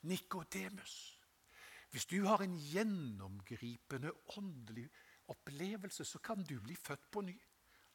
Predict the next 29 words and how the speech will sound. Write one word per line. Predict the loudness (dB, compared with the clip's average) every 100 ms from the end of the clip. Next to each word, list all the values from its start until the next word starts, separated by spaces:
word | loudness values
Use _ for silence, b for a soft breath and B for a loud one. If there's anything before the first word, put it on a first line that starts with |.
| 0
og | 2
livet | 2 0 2 0
ditt | 2
kan | 0 0
bli | -2
nytt. | -4 -6 -16 -20 B B B 6
«Husker | 8 8 6 4
du | 4
ikke | 2 2 4
hendelsen | 4 4 0 0 0
med | 0
Israels | 0 0 2 2 2
folke | 2 2 8 12
da?» | 12
sier | 10 6 6 8
Jesus | 8 6 0
til | 2
Nikodemus. | 2 2 0 0 -2 -6 -10 B B B 8
«Den | 10
gang | 12 12 12
de | 8 12
var | 12
i | 10 8
ødemarken | 8 8 6 6 6 2 2 2 B B
og | 2 8
ble | 8
bitt | 8 4 6
av | 8
giftslanger.» | 8 4 4 4 8 8 6 0